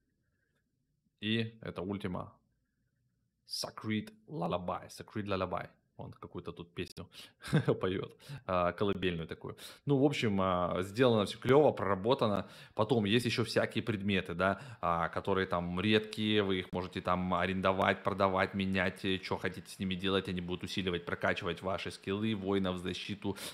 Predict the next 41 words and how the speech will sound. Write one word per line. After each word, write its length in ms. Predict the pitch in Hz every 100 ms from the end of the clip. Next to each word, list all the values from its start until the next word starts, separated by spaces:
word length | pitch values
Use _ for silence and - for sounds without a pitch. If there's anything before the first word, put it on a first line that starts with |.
| -
Там 160 | 92 87
для 120 | 92
каждого 440 | - 98 92 90
свой 240 | - 101 98
набор 440 | 92 98 98 76
сетов 440 | - - 101 92
этих 220 | 90 87 -
приборов, 520 | 98 92 107 107 98
они 160 | 92
будут 260 | 90 90 90
супер 300 | - - 92
редкие. 540 | 98 107 107 117 107 107 - -
Ну, 240 | 139 151 131
в 60 |
общем, 440 | 131 131 123 113 110
все 320 | - - 190
как 240 | 190 131
в 120 | 143 190
играх, 360 | 208 180 123
да, 120 | 127
только 280 | 147 120 107
вы 100 | 120
действительно 480 | 110 110 135 - 107
этим 300 | 98 117 98
всем 240 | - 110 95
будете 360 | 92 92 -
владеть, 420 | 90 92 120 165
потому 240 | - 101 95
что 160 | -
все 240 | 90 - 110
это 160 | 90
будет 280 | 85 87 82
Н 120 | 85
Ф 120 | 98 104
Т-шки, 420 | 156 156 - 127 - -
семьсот 380 | - 92 90 85
двадцать 300 | 87 104 92
первый, 460 | 156 156 143 127
возможно, 440 | 95 90 90 90 87
еще 240 | 85 160
какие-то, 240 | 147 -